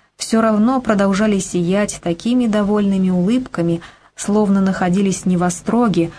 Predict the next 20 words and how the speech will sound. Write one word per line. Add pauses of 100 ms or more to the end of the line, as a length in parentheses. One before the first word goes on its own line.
(180)
а
на
каком-нибудь
празднике. (760)
А
их
друзья (220)
поглядывали
на
них
с
нескрываемой
завистью. (920)
А
Давыдов, (480)
некоторое
время
пребывавший
в
растерянности,